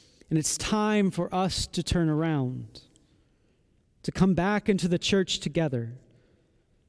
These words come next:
And I promise you, this has nothing to do with guilt or shame. It is a divine opportunity.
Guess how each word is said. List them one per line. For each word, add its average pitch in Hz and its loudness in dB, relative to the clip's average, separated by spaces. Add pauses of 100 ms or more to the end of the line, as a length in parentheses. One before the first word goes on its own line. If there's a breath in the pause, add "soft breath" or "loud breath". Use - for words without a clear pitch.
(840)
And 165 4
I 208 4
promise 208 2
you, 180 4
this 190 0
has 165 2
nothing 185 2
to 160 0
do 156 0
with 135 -4
guilt 180 -2 (320 loud breath)
or 156 2
shame. 151 2 (840)
It 190 6
is 202 4
a 196 4
divine 165 2 (260 soft breath)
opportunity. 147 0